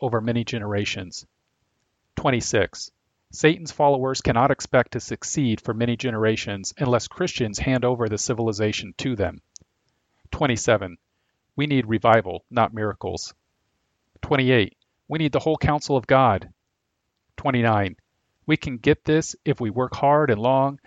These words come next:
so that God can safely send our culture a spiritual awakening. Thirty, the communists believe in overnight revolution,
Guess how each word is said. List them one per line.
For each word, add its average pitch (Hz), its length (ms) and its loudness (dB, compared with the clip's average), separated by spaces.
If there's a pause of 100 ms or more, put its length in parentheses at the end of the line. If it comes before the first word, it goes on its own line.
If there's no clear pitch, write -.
(160)
so - 160 -2
that 147 140 2
God 175 260 4
can 143 160 -2
safely 151 400 0
send 135 280 -2
our 113 100 2
culture 117 600 -4
a 123 80 2
spiritual 117 680 -2
awakening. 98 600 -2 (1040)
Thirty, 110 400 0 (340)
the - 80 -2
communists 156 520 0
believe 123 400 2
in 98 200 0
overnight 143 460 2
revolution, 110 680 -2